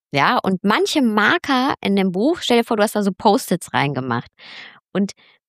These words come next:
bei manchen Seiten sind eben diese Post-its drin und du liest diese Seiten immer wieder, immer wieder. Und bei mir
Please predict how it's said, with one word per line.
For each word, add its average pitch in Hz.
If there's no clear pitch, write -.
bei 185
manchen 320
Seiten 202
sind 202
eben 208
diese 180
Post-its -
drin 175
und 175
du 185
liest 262
diese 220
Seiten 196
immer 240
wieder, 170
immer 196
wieder. 147
Und 165
bei 170
mir 269